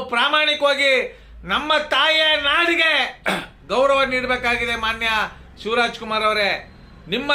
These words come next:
ಚಿತ್ರಗಳನ್ನು ನೋಡಿ ಬೆಳೆದಂಥವ್ರು, ನಿಮ್ಮ ಅಭಿಮಾನವನ್ನ ನೋಡಿ ಖುಷಿ ಪಟ್ಟಂತ ನಾನೊಬ್ಬ ಅಭಿಮಾನಿಯಾಗಿ ಇವತ್ತು ನಿಮ್ಮ ಹೇಳಿಕೆನ ನಾನು ಉಗ್ರವಾಗಿ ಖಂಡಿಸ್ತಾ ಇದ್ದೇನೆ. ನಿಮ್ಮ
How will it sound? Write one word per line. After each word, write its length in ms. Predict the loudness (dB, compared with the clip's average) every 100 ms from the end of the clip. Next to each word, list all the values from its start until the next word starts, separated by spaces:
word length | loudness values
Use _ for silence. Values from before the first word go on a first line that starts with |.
| 0
ಚಿತ್ರಗಳನ್ನು 640 | -2 0 2 4 4 4 4
ನೋಡಿ 200 | 4 4 2
ಬೆಳೆದಂಥವ್ರು, 720 | 2 2 2 0 2 4 4 2 -2 -10 -20 -20 -20 -6
ನಿಮ್ಮ 200 | -4 0 2 2 2
ಅಭಿಮಾನವನ್ನ 680 | 0 0 2 4 2 0 0 2
ನೋಡಿ 220 | 2 2 0
ಖುಷಿ 200 | -2 0 2
ಪಟ್ಟಂತ 420 | 2 2 0 0 2 2 2 -4 -14 -20 -20 -6
ನಾನೊಬ್ಬ 340 | -2 0 0 2 0
ಅಭಿಮಾನಿಯಾಗಿ 760 | 2 2 2 2 2 4 4 2 0 -10 -20 -12 -2
ಇವತ್ತು 260 | 0 0 -2
ನಿಮ್ಮ 140 | -2 0 2
ಹೇಳಿಕೆನ 420 | 2 2 0 2 2 2 -2 -8 -8
ನಾನು 160 | -4 -2 -4
ಉಗ್ರವಾಗಿ 480 | -2 0 2 2 0 0
ಖಂಡಿಸ್ತಾ 380 | -2 -2 -2 -2
ಇದ್ದೇನೆ. 300 | -2 -2 -2 0 -2 -8 -20 -20 -20 -20 -20 -20 -20 -20 -8
ನಿಮ್ಮ 140 | -4